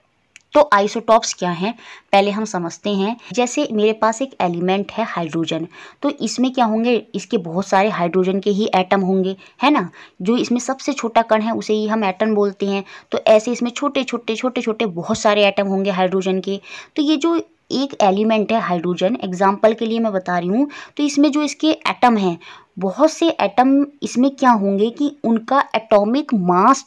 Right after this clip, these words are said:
तो अलग-अलग होगा, लेकिन एटॉमिक नंबर जो है वो सेम होगा। और ऐसे ही जो इसमें एटम होंगे वो आपके क्या कहलाते हैं, समस्थानिक कहलाते हैं, आइसोटोप्स कहलाते हैं।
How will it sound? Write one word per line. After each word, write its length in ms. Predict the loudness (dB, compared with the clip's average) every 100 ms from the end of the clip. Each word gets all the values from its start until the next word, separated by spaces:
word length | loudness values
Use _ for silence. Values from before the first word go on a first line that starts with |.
| 0
तो 80 | 2
अलग-अलग 600 | 4 2 4 4 4 2
होगा, 380 | 0 2 4
लेकिन 420 | 2 0 -2 -4 -4
एटॉमिक 520 | -6 -2 0 0 0 -2
नंबर 420 | -4 0 4 4
जो 200 | 2 -2
है 280 | 0 0 0 -8 -20 -6
वो 80 | -6
सेम 360 | -4 -2 0
होगा। 480 | 0 -2 0 2 2 0 -12 -2
और 240 | 0 0 2
ऐसे 340 | 2 2 0
ही 280 | -2 0 0
जो 180 | 0 -2
इसमें 360 | -4 -2 0 0
एटम 240 | 0 -2
होंगे 320 | 0 0 2
वो 180 | 2 2
आपके 260 | 2 0 -6
क्या 220 | 0 0
कहलाते 480 | 0 -4 -4 -4 -4
हैं, 160 | -4
समस्थानिक 800 | -4 -2 0 -2 -2 -2 0 -2
कहलाते 400 | -2 -2 -4 -4
हैं, 300 | -4 0 -2 -4 -12 -18 -2
आइसोटोप्स 680 | 0 0 -2 0 0 0 -2
कहलाते 420 | -4 -2 -2 -4
हैं। 280 | -2 -2